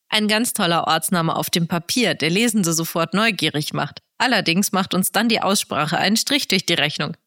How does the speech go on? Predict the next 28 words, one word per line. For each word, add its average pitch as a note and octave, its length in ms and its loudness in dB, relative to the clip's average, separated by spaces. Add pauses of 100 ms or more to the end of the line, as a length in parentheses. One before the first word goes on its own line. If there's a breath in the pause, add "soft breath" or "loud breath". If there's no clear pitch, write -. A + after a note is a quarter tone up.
(260)
Tatsächlich F3 680 0
klingt B3 320 0
der F3 120 0
Ort E3+ 260 0
nämlich F#3 360 2
wie A3+ 240 0 (160)
Reading, F#3+ 540 0 (320)
reimt F3+ 320 0
sich F#3 180 0
mit G#3 260 0
Wedding. F3 600 0 (180)
Fragt B3+ 360 0
nicht C4 240 0
warum, A#3 360 2
kann G#3 200 2
auch G#3 160 0
keiner F3+ 320 2
wissen, G3 260 0
der D#3 140 2
den D#3+ 140 2
Namen E3 260 2
nicht - 240 -2 (180)
mal F#3 220 2
von F3+ 160 0
einem D#3+ 260 0
Einheimischen E3+ 640 0
gehört D3+ 340 -4
hat. D3 200 -4